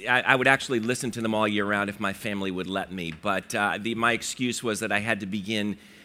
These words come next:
thinking about the Christmas concerts and thinking about Advent and all that, so it was a good, uh, good opportunity to listen to Christmas songs. But I love all the different kinds of Christmas songs. I love the light ones, you know, like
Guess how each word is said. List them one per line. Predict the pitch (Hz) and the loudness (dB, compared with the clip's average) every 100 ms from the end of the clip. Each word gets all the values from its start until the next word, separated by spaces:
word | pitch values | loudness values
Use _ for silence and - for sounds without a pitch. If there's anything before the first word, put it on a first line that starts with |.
| - | -6
thinking | - 143 135 123 | 0 0 2 2
about | 107 113 110 - | 6 8 6 2
the | |
Christmas | 110 - - 131 | -2 -2 0 -2
concerts | - 135 117 113 120 - | 0 2 4 2 -4 -4
and | 110 | -4
thinking | - 123 123 | -2 -2 0
about | 110 107 107 | 4 4 4
Advent | 104 104 98 101 104 | 4 2 0 -4 -4
and | 101 | 0
all | 95 | 0
that, | 90 87 | 0 -4
so | - | -6
it | |
was | 107 | -8
a | 95 | -6
good, | 107 95 | -4 -2
uh, | 95 90 | -2 -2
good | 92 110 | -2 2
opportunity | 107 - 104 131 113 | 2 2 -2 -4 -2
to | 107 | -2
listen | 113 107 | -4 -6
to | |
Christmas | - 120 123 | -6 -6 -6
songs. | - 107 - - - - - | -4 -4 -6 -16 -20 -20 -4
But | - 147 | 2 6
I | |
love | 131 131 151 180 180 156 - - | 6 6 6 8 8 4 -2 -8
all | - 175 202 | 0 4 6
the | 190 | 4
different | 120 151 - 135 | 0 -2 -2 -4
kinds | - 143 131 120 107 | -2 2 2 2 -2
of | - 117 | -2 -4
Christmas | - 135 131 107 | -2 -4 -2 -4
songs. | 123 101 92 | -4 -2 0
I | |
love | 127 151 - | 2 2 2
the | 117 | 0
light | 113 127 127 | 4 4 4
ones, | 120 120 120 113 | 0 0 0 0
you | 120 | -2
know, | 113 | 0
like | 107 104 - | 2 0 -2